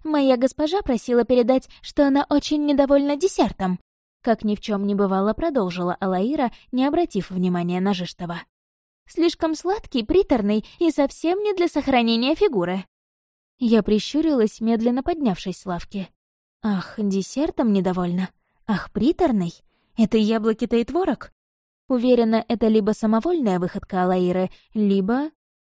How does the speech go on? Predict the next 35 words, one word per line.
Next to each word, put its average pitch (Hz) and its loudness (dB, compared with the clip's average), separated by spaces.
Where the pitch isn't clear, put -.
Вот 214 2
и 254 -2
проверим, 202 0
на 220 4
самом 185 -2
ли 185 0
деле 254 0
её 190 2
госпожа 180 -6
недовольна 208 0
десертом. 170 -8
Сложив 214 0
губы 190 0
в - -8
сладенькой 185 -4
улыбочке, 208 -4
я 208 0
изобразила 185 -4
на 180 -2
лице 180 -6
смирение 233 -4
и 254 -2
промурлыкала: 254 -4
«Хорошо, 226 -4
как 294 -2
скажешь, 214 -6
я 226 2
сделаю 202 0
твоей 208 0
госпоже 208 -4
специальный 269 -4
салат 311 -2
для 202 0
её 185 2
фигуры». 180 -6